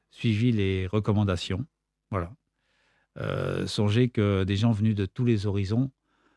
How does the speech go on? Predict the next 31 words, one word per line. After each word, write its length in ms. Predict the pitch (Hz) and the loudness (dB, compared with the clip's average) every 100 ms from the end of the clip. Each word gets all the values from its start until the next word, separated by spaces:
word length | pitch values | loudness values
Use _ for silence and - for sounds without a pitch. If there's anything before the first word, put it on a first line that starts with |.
| _ _ _ _ | _ _ _ _
euh, 760 | 107 107 101 98 98 98 95 95 | -2 2 4 4 4 4 2 2
avec 260 | 95 104 104 | 2 2 0
de, 240 | 98 98 | 0 0
de, 380 | 95 98 95 90 90 95 | 0 0 -2 -4 -6 -10
de 160 | - 98 | -6 -4
modes 200 | 101 101 | -2 -2
de, 260 | 104 95 | -2 -4
de 120 | 95 | -4
vie, 280 | 92 104 107 | -2 0 0
enfin 240 | 92 - 92 | 0 -4 -4
de, 220 | 92 90 90 - _ - | -4 -4 -8 -12 _ -2
de 120 | 117 | 4
milieux 480 | 120 117 120 127 123 - _ | 4 4 4 2 0 -6 _
aussi 280 | - 117 - | -4 -4 -4
différents, 680 | 113 117 - 117 104 139 156 _ _ _ | -2 -2 0 2 4 2 0 _ _ _
ont 120 | 113 | -6
pu 160 | 104 151 | -2 -2
se 140 | - | 2
mettre 180 | 123 113 | 2 2
d'accord 460 | 107 104 - 135 139 | 2 0 2 0 0
sur 400 | - 123 127 123 | -2 0 0 0
des 200 | 101 104 | 0 -2
propositions 800 | - 101 107 101 92 - 131 120 | -2 -6 -2 -2 -2 -2 2 2
aussi 400 | 98 - 113 104 | 2 -4 -4 -2
radicales, 560 | 110 107 101 120 135 | 0 -2 -2 0 0
on 40 | 101 | 0
va 100 | 87 | -2
dire, 280 | 104 131 131 104 | -2 -4 -4 -8
aussi 260 | 95 - | -8 -8
fortes. 420 | 101 160 151 - _ _ _ _ _ _ - | -2 0 0 -4 _ _ _ _ _ _ -6
Euh, 720 | 110 101 95 95 92 95 92 | -2 0 0 0 0 -2 -4